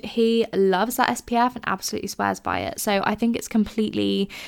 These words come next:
dependent on the skin type and the person and how sensitive their skin is. Um, but anyway, so let's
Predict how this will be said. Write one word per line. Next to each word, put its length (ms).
dependent 540
on 120
the 80
skin 300
type 340
and 100
the 140
person 540
and 300
how 240
sensitive 440
their 100
skin 240
is. 260
Um, 360
but 120
anyway, 320
so 380
let's 320